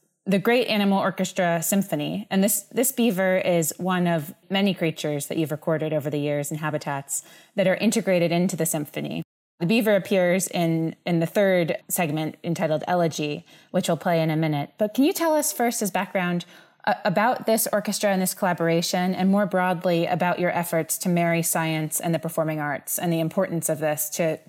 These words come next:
spread soundscape ecology beyond nature and science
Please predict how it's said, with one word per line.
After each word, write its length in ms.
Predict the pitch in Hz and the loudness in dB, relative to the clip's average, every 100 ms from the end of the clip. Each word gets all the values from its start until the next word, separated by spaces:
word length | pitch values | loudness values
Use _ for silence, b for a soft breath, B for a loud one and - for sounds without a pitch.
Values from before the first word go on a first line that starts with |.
| - | -6
spread 380 | - 208 190 | -2 0 0
soundscape 520 | - 170 170 - 165 165 | 0 -2 -2 -2 -2 -4
ecology 720 | - 151 151 147 151 147 143 b b _ | -2 0 0 -2 -4 -6 -8 b b _
beyond 580 | 190 180 165 160 160 - b b b - | 0 2 0 0 -2 -4 b b b 2
nature 480 | 202 196 196 175 | 2 2 2 2
and 220 | 170 165 156 | 2 2 0
science 540 | 180 135 160 - - | 0 0 -2 -4 -8